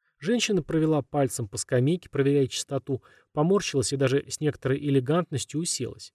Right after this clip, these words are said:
Повернулась спиной к скамье, чуть наклонилась вперед,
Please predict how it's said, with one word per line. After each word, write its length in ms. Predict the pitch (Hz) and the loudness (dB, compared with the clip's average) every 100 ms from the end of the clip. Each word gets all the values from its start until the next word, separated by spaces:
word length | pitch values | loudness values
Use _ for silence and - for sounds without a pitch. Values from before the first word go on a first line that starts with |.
| _ _ _ _ | _ _ _ _
Повернулась 520 | 139 139 135 127 117 | 2 4 4 2 0
спиной 360 | - 139 131 123 | -4 -2 0 0
к 60 | |
скамье, 480 | - - 120 120 180 | -4 -2 -2 2 2
чуть 220 | 170 139 | 0 -8
наклонилась 560 | 123 117 123 120 117 104 | -8 -4 0 0 0 -4
вперед, 400 | - 120 135 | -4 -2 0